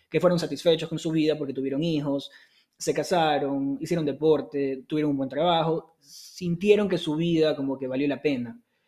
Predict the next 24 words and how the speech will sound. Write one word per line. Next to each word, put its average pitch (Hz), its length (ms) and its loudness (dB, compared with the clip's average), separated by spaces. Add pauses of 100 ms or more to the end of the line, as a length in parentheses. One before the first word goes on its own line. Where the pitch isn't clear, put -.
(380)
Pero 156 240 4
yo 160 200 0
creo 190 180 2
que 180 100 -2
en 160 120 -2
muchas, 220 800 -4
eh, 160 500 -6 (920)
muchas 202 400 0
veces, 170 480 -2 (760)
eso 208 160 -2
es 196 60 -2
la 170 220 0
historia 151 460 -4
que 143 80 -6
nos 135 100 -8
contamos 139 380 -4
en 131 60 -6
nuestra 123 220 -12
vida, 117 220 -8
no 160 260 2
es 180 200 0
una 147 140 0
historia 135 240 -2
objetiva. 123 520 -8